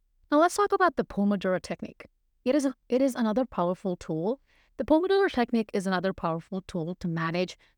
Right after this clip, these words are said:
cognitive resources efficiently. It involves breaking your work into focused intervals,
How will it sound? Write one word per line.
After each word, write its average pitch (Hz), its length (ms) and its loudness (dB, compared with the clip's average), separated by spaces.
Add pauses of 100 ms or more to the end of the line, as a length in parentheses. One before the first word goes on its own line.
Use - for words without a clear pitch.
cognitive 202 540 0
resources 175 480 -6
efficiently. - 600 -10 (680)
It 285 100 4
involves 311 400 4
breaking 233 380 2
your 226 80 2
work 190 320 -2
into 180 180 -4
focused - 460 -6
intervals, 202 420 2